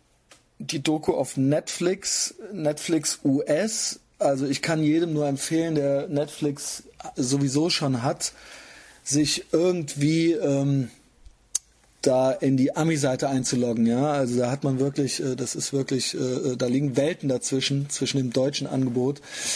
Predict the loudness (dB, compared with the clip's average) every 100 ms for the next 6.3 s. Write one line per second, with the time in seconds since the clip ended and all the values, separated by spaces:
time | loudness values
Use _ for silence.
0 | -6 -10 -2 0 2 0 0 0 0 0
1 | 0 0 0 0 -2 -2 0 0 -2 0
2 | -2 -2 0 0 0 -2 0 2 0 0
3 | -2 -4 -2 -2 0 0 2 2 0 -2
4 | -2 0 0 0 0 2 2 0 -4 -4
5 | -2 0 0 0 0 0 0 0 0 0
6 | 0 -2